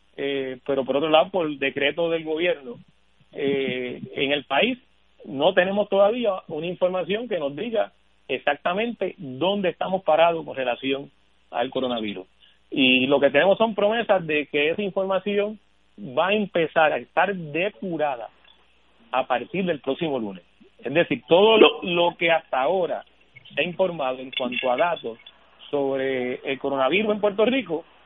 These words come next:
no tiene validez y aceptado ahora mismo por el secretario de Salud. De hecho, en estos días también, eh, lo había expresado,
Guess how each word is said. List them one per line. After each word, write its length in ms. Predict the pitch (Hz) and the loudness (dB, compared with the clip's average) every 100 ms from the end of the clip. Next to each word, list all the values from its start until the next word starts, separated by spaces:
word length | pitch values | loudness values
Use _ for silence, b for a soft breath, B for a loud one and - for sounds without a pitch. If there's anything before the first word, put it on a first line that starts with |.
| _ - | _ -8
no 220 | 143 175 | -2 0
tiene 420 | 190 202 202 196 - | 2 2 2 -2 -6
validez 600 | - 127 127 123 127 127 - - _ _ _ _ - - | -4 2 2 4 2 0 -4 -20 _ _ _ _ -18 -10
y 340 | 127 127 131 - | -10 -8 -8 -4
aceptado 600 | 113 120 - 165 285 - - - - 165 | -2 0 4 6 6 2 -8 -18 -14 2
ahora 280 | 120 - | 4 4
mismo 280 | 151 208 285 | 2 0 0
por 160 | - 160 | 0 -4
el 160 | 117 120 | -4 -2
secretario 800 | - 233 - 139 160 175 156 156 | 0 0 2 2 2 0 0 -2
de 140 | 156 | -2
Salud. 360 | 156 156 262 - | 0 0 -2 -4
De 120 | 135 | -2
hecho, 140 | 139 151 | 0 0
en 100 | 147 | 0
estos 200 | 170 151 | 0 0
días 200 | 165 160 | 0 0
también, 360 | 139 139 196 _ _ _ - | -2 -2 -4 _ _ _ -6
eh, 200 | 123 123 | -4 -2
lo 100 | 135 | 0
había 140 | 120 127 | 2 2
expresado, 560 | 151 131 160 196 196 | 0 2 4 4 0